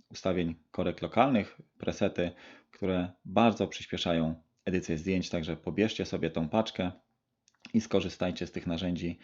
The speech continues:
bo to naprawdę przyspieszy Waszą edycję zdjęć w Adobe Lightroom.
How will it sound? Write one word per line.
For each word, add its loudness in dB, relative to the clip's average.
bo 0
to -2
naprawdę 2
przyspieszy -6
Waszą -2
edycję -6
zdjęć -6
w -6
Adobe -4
Lightroom. -4